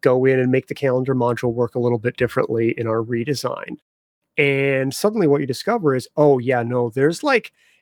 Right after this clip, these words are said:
eighty-seven pages out there minimum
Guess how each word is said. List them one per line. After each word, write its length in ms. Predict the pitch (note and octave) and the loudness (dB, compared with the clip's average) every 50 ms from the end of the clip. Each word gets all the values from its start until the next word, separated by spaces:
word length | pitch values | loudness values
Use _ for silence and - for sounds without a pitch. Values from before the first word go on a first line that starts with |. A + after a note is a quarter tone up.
| _ _ - | _ _ 2
eighty-seven 1120 | C#3+ D3 D3 D3 D3 D3 C#3 - - D3 C#3 A#2+ C3+ C3 C3 C3 C3 C3 C3 B2+ B2 - _ _ | 4 4 4 4 2 0 0 2 2 2 2 2 0 0 0 0 -2 -2 -2 -4 -4 -8 _ _
pages 420 | - B2+ C3 C#3 C#3+ D3+ C3+ A#2 B2+ | -2 0 0 0 2 0 0 2 2
out 280 | A#2+ A#2 A#2 - - | 0 0 -2 -2 -2
there 340 | B2+ A#2+ A2 A2 A2 A2+ - _ _ _ _ - | -2 -2 0 0 -2 -4 -6 _ _ _ _ -6
minimum 720 | B2 C3 C3+ C#3 C3+ C3+ B2+ B2 A#2+ A2 G#2+ G#2 G#2+ G2+ | 0 2 4 4 4 4 2 0 -2 -4 -4 -6 -8 -14